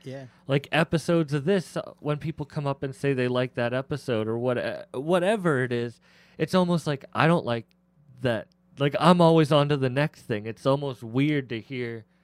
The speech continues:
Speaker 2: people like stuff.
Speaker 1: You're artists, man.
Speaker 2: But
Speaker 1: Like,
Speaker 2: you feel that?
Speaker 1: my
Speaker 2: Are
Speaker 1: favorite
Speaker 2: you
Speaker 1: song
Speaker 2: har-,
Speaker 1: is
Speaker 2: you're, are you har-, do you not like your old stuff?
Speaker 1: N-, um, I don't listen to it,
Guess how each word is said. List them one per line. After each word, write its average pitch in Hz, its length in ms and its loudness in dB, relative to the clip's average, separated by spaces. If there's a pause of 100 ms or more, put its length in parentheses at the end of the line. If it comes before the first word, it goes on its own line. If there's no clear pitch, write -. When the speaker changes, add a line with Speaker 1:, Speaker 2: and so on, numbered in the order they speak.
(720)
Speaker 2:
people 156 340 2
like 151 260 2
stuff. 107 460 0
Speaker 1:
You're 131 140 -8
artists, 143 420 -8
man. 143 280 -18 (100)
Speaker 2:
But 165 140 4
Speaker 1:
Like, 160 120 -4
Speaker 2:
you 180 200 0
feel 240 280 2
that? 247 320 -2 (260)
Speaker 1:
my 151 100 -2
Speaker 2:
Are - 20 -2
Speaker 1:
favorite 165 340 8
Speaker 2:
you 226 80 4
Speaker 1:
song 160 140 4
Speaker 2:
har-, 190 120 6
Speaker 1:
is - 80 -6
Speaker 2:
you're, 156 380 0 (200)
are 151 100 0
you 180 140 6
har-, 143 240 2
do 143 120 0
you 175 120 4
not 139 260 2
like 127 260 -2
your 156 140 0
old 156 200 -6
stuff? 156 360 -12 (280)
Speaker 1:
N-, 165 180 -12
um, 185 500 0
I 160 100 -2
don't 156 160 0
listen 143 280 -4
to 139 220 -4
it, - 160 -12